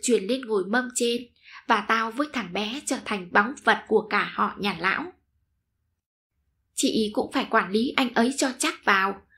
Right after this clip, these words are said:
đừng để mất cái ghế độc quyền của mình." Đấy chính là điều đau đầu nhất của tao. Có rời quản lý được những người như lão.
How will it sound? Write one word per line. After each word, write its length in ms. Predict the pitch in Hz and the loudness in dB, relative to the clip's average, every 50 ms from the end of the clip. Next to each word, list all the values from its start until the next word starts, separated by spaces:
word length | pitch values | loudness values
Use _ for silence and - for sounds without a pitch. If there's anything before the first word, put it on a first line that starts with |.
| - _ _ _ | -20 _ _ _
đừng 160 | - 247 214 208 | 4 4 6 6
để 160 | 226 208 190 | 4 2 4
mất 200 | 180 226 277 277 - | 4 2 0 2 2
cái 160 | - 254 240 - | 0 0 0 2
ghế 260 | 220 226 226 277 294 - | 2 2 2 2 4 6
độc 220 | 247 233 226 - - | 6 6 6 2 0
quyền 280 | - 240 220 190 180 - | 4 4 4 4 2 2
của 200 | - 208 190 202 | 2 2 2 4
mình." 320 | 202 202 196 190 190 - - _ _ _ _ _ _ _ _ _ _ _ _ _ _ _ _ _ _ _ _ _ _ _ _ _ _ _ - | 4 4 4 4 2 -4 -12 _ _ _ _ _ _ _ _ _ _ _ _ _ _ _ _ _ _ _ _ _ _ _ _ _ _ _ 6
Đấy 320 | 233 226 226 254 285 285 - | 6 6 8 6 4 6 6
chính 200 | 339 311 320 233 | 4 4 6 4
là 160 | 220 208 202 - | 2 2 2 4
điều 260 | 196 208 190 185 180 | 6 6 6 6 2
đau 240 | 175 - 254 269 262 - | 4 6 6 6 6 2
đầu 240 | - 202 202 180 175 | 2 4 4 4 2
nhất 240 | - 202 285 320 - | 2 0 0 0 0
của 220 | - - 196 185 - | 2 2 2 2 4
tao. 320 | - 214 220 226 233 233 - _ _ _ _ _ _ _ _ _ _ _ _ _ _ _ _ _ _ _ _ _ _ _ _ _ _ _ _ _ _ _ _ _ _ _ | 2 2 2 2 -2 -6 -10 _ _ _ _ _ _ _ _ _ _ _ _ _ _ _ _ _ _ _ _ _ _ _ _ _ _ _ _ _ _ _ _ _ _ _
Có 180 | - 226 233 277 | 2 2 4 4
rời 300 | - - 247 214 202 185 | 4 6 6 8 8 6
quản 240 | 180 - 185 180 185 | 6 6 4 6 6
lý 280 | 196 220 226 262 311 - | 4 2 4 0 0 6
được 120 | - 214 214 | 6 6 6
những 220 | 190 220 - 294 277 | 6 0 0 2 6
người 180 | 233 220 190 | 8 8 8
như 220 | 214 208 247 254 240 | 8 6 2 2 2
lão. 320 | 233 214 214 175 233 320 | 2 2 2 2 0 -2